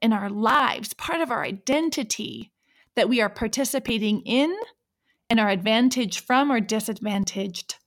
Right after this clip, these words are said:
from, right? And that is what makes this honor to work with individuals all over the world so interesting, because we have a role to collaborate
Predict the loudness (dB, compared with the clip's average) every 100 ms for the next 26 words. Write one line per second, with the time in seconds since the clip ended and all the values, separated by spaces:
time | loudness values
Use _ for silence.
0 | _ -10 -6 -6 -6 -10 -12 _ _ _
1 | _ _ _ _ _ 0 6 6 6 2
2 | 0 -2 2 2 2 -2 -6 -8 _ _
3 | _ _ _ _ 0 0 -2 -8 -18 _
4 | _ _ _ _ _ _ _ _ _ _
5 | 4 6 6 4 0 -2 -2 0 4 4
6 | 4 2 4 4 4 2 0 -2 -6 -4
7 | -2 0 0 0 0 -2 -2 -2 0 4
8 | 4 4 2 -4 -8 -18 _ _ _ _
9 | _ -8 -2 -2 4 4 4 -4 -6 -10
10 | -10 -12 -8 -4 -4 -2 -2 -2 0 0
11 | -2 -10 _ _ _ _ _ _ _ 0
12 | 2 2 4 6 4 0 -4 -4 -4 -4
13 | -6 -6 -2 2 4 4 4 4 2 -2
14 | -4 -8